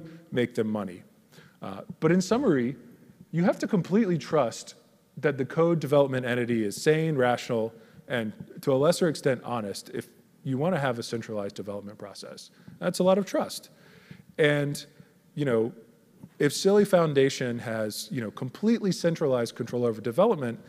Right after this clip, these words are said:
then the devs have to trust it. And in this case, you have to carefully consider, you know, the advantages compared to having this Silly Foundation just run a centralized database.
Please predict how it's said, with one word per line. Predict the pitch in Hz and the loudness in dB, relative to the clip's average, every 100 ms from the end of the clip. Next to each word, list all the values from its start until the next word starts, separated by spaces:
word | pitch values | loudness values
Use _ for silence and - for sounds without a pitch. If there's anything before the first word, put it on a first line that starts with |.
| - - _ | -20 -20 _
then | 131 | -4
the | 127 | -2
devs | 110 120 113 | -2 -2 -2
have | 131 110 | -4 -4
to | 120 | -4
trust | - 151 - | 0 0 2
it. | 123 120 - - - - - - - | 0 0 -8 -20 -20 -20 -20 -20 0
And | 170 170 | 2 4
in | |
this | 196 247 | 4 2
case, | - 156 - | 2 2 2
you | 165 | 2
have | 185 226 | 4 4
to | 220 | 0
carefully | - 190 - 160 | 2 2 2 0
consider, | - 139 - 147 123 117 - | 0 -2 2 4 4 0 -6
you | 139 | -6
know, | 123 110 | -4 0
the | 131 | 0
advantages | 117 135 147 127 127 113 - - - _ _ _ | 2 0 0 0 -2 -2 -6 -12 -20 _ _ _
compared | 160 143 165 170 | -2 4 4 4
to | 139 | 2
having | 139 131 123 | 2 0 0
this | 117 | -2
Silly | - 131 120 | -2 -2 0
Foundation | 131 117 113 110 113 107 - - | -2 -2 -2 -4 -6 -8 -12 -10
just | 127 110 | -10 -8
run | 113 104 | -8 -10
a | |
centralized | - 110 104 98 92 | -10 -10 -10 -12 -14
database. | - - - - - | -16 -16 -16 -16 -16